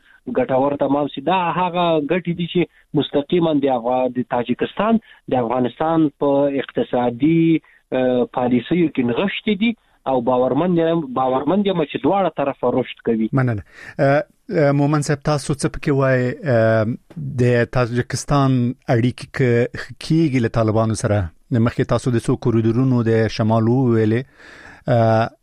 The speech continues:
Speaker 2: آه، دا څومره، آه، د افغانستان لپاره لاره پرانیزي یا نور بدیلې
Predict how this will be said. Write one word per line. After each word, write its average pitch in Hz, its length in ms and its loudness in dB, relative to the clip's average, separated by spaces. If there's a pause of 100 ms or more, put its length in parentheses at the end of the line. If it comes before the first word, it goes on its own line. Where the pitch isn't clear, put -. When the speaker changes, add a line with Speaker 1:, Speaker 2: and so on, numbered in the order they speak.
Speaker 2:
آه، 123 180 2
دا 135 180 -2
څومره، 147 380 0 (280)
آه، 113 320 2
د 101 140 -4
افغانستان 123 600 0
لپاره 117 280 0
لاره 123 320 2
پرانیزي 123 640 0 (100)
یا 107 200 2
نور 120 420 2 (180)
بدیلې 123 640 0